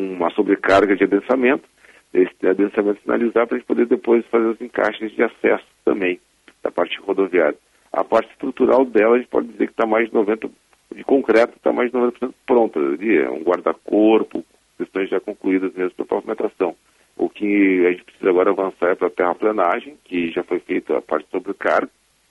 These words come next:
e a questão dos acessos pra poder fazer a conectividade com as ruas laterais, com a pista principal ali nessa,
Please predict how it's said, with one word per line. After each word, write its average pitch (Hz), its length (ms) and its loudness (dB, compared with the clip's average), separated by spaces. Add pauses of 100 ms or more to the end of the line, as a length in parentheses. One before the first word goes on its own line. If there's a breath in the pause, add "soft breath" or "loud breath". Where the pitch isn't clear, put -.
(300)
e 110 160 -2
a 110 60 2
questão 107 280 -4
dos 107 160 -6
acessos 98 480 -2
pra 101 120 -6
poder 101 180 -2
fazer 101 200 -4
a 95 40 -6
conectividade 101 960 -2 (280)
com 92 100 0
as 87 80 -2
ruas 90 200 -2
laterais, 98 720 2
com - 100 -6
a - 40 -4
pista - 240 -10
principal - 580 -2
ali 80 140 -4
nessa, 80 360 -6